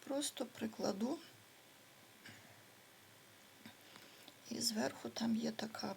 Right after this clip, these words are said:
пластикова, пластикова верхушечка. Е, замість скельця тут була. І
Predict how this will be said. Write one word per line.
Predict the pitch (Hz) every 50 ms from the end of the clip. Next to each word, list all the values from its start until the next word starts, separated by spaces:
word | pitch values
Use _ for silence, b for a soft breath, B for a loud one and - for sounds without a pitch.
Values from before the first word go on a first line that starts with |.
| - -
пластикова, | - 170 175 - - - - - - - - - - - - -
пластикова | - 156 160 - - - - - - 160 165
верхушечка. | 151 - - - - - - - - - - - - - -
Е, | - - - - - - - - - - - - - - - - - - - - - - - - - - - - - -
замість | - - - - 80 - - -
скельця | - - - - 117 117 - - - - -
тут | - - - - - -
була. | - - 69 - - - - - - B B B B B B B B B B -
І | - 277 294 330